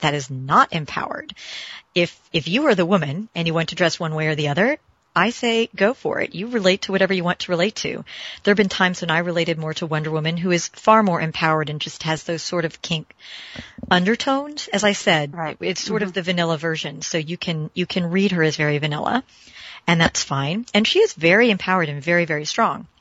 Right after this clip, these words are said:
Speaker 1: And Slave Leia, I think one of the reasons she's hot is because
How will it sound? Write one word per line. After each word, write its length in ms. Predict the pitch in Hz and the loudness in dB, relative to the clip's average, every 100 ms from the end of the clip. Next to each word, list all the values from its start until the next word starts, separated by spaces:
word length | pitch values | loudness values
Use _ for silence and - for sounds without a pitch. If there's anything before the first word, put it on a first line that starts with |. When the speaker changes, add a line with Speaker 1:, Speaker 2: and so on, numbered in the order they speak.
| _ _ _ _ - - - - | _ _ _ _ -18 -14 -10 -2
Speaker 1:
And 100 | 208 | -2
Slave 260 | - 220 185 | 2 2 4
Leia, 420 | 202 262 202 196 - | 2 4 2 0 -4
I 120 | 180 | -6
think 300 | - 208 240 | -2 -4 0
one 100 | 233 | 0
of 60 | 220 | 0
the 80 | 190 | 0
reasons 320 | 208 220 202 | -2 -2 0
she's 180 | - - | 0 -2
hot 360 | - 202 247 - | 0 2 2 2
is 180 | 180 - | -4 -2
because 640 | 202 - 175 170 185 | -2 4 4 4 0